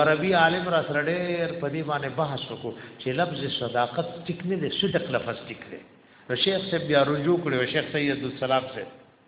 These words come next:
لفظ صداقت د عربی مطابق برابر نه دی. څه به وایي؟ صدق ال-، صدق القرآن او صدق الرسول. صداقت لفظ څه دی؟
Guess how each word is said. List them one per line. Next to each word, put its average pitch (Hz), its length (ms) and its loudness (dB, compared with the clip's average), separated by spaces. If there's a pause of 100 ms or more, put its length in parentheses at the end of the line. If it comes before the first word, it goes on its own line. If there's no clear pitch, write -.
(400)
لفظ 160 220 4 (200)
صداقت 123 600 4 (120)
د 151 40 4 (140)
عربی 127 360 4 (120)
مطابق 143 400 2 (140)
برابر 135 400 6 (100)
نه 147 120 2
دی. 98 100 -2 (400)
څه 185 120 4
به 202 140 6
وایي؟ 208 140 6 (480)
صدق 208 400 4
ال-، 170 440 4 (600)
صدق 240 320 4
القرآن 131 600 6 (800)
او 127 160 4
صدق - 440 2
الرسول. 135 680 4
صداقت 156 540 6
لفظ 196 280 4 (100)
څه 233 100 4
دی؟ 147 120 4